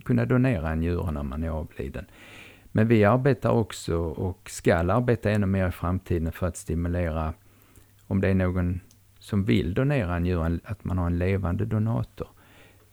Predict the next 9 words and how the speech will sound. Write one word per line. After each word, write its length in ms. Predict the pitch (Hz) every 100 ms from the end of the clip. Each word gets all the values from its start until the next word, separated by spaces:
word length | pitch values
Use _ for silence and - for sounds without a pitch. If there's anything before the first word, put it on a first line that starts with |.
| -
Ehm, 800 | - 92 90 87 87 87 90 87 - _ _ _ - _ -
där 180 | 101
krävs 440 | - - 123 101 -
det 140 | 107
inte 240 | 107 - 90
bara 300 | 98 123 98
att 140 | -
man 200 | 92 87
har 300 | 87 82